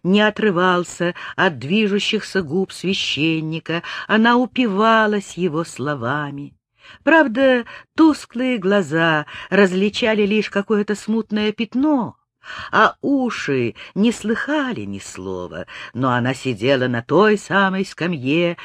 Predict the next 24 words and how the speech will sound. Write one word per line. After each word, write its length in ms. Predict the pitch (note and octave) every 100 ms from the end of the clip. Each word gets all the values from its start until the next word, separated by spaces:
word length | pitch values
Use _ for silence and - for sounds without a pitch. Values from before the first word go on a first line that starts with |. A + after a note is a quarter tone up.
| - -
где 260 | A#2+ B2
сидела 500 | C3 C3 G#2 B2+ B2
всю 300 | B2+ - A#2
свою 360 | - B2+ C3+ C3
жизнь. 500 | G#2+ A2 E3 - - _ _ _ _
И 120 | E3
ни 120 | F3+
одной 440 | E3+ E3+ D#3+ A#3 D4
мысли 720 | C#4 D4 A#3+ - A#2 A#2 A2+ - - -
не 400 | D#3+ E3+ A3+ D3
было 320 | G#2+ F#2 F#2+
у 40 |
неё 260 | G2 F#2+ G2
в 60 | -
голове. 500 | F#2+ G2+ F#2 G#2+ F2 - -
Пожалуй, 420 | - A#3 A#3+ A#3
так 340 | A3 C#4+ D4+ -
оно 200 | A#3 A#3
было 280 | D#3 A3+ G#3
и 180 | F#3+
лучше. 720 | F3+ F#3+ C4 - - - - _ _ - - -
Уж 260 | C#3 -
недалёк 760 | B2 B2+ B2 A#2 A#3+ C#4+ E3 -
был 340 | G2 F#2 E2+